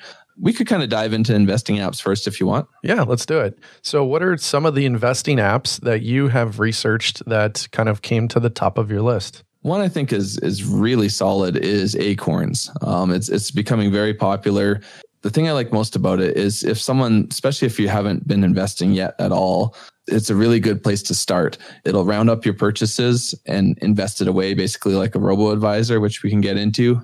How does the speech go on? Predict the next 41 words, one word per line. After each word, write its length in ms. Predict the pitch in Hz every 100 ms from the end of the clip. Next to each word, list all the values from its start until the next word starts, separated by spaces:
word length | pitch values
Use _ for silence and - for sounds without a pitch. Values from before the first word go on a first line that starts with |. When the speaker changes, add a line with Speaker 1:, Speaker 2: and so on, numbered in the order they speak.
| _
Speaker 1:
But 240 | 101 95 -
it 100 | 117
kinda 180 | 127 127
takes 200 | 131 117
some 120 | 123
of 40 | 107
the 80 |
pain 260 | 98 110 107
out 140 | 92
of 80 | 90
it. 120 | 87
You're 100 | 95
not, 320 | 101 104 98 -
you're 120 | 104
not 160 | 104 -
saying, 340 | 113 98 95
"Well, 180 | 92 90
I'm 200 | 110 139
gonna 180 | 135 104
put 200 | 104 104
away 600 | 98 98 98 95 90 110 - - _ -
this 220 | 117 117
percent 420 | 110 - 107 101
of 80 | 98
my 160 | 101
income," 560 | 92 95 104 98 90 101
which 180 | 98 -
you 60 |
should 180 | 92 131
be 80 | 92
doing. 500 | 85 165 113 95 101
But 180 | 104 92
<laughs> 320 | 143 - -
as, 200 | 190 160
as, 260 | 147 127 113
as 200 | 113 104
a 160 | 110
starting 560 | 98 - 135 123 104 - -
point, 240 | 107 92
this 180 | 92 110
is 300 | 104 107 -